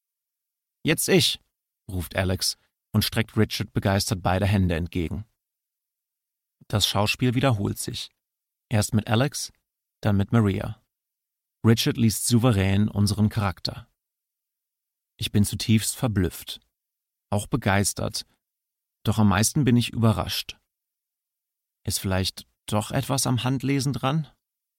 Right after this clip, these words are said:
Als Maria und Alex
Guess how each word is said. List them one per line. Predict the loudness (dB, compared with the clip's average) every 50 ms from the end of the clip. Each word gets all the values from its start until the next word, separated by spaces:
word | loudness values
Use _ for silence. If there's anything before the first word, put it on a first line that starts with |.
| _ _ _ _ _ _ _ _ _ _ _ _ _ _ _ _ _ _ _ _ _ _ _ _ _ _ _ _ _ -2
Als | -2 2 4
Maria | 4 4 6 6 4 4 4 4 2
und | 0 -2 -2 -2
Alex | -2 -2 -2 -2 -2 -4 -6 -6 -8 -8 -10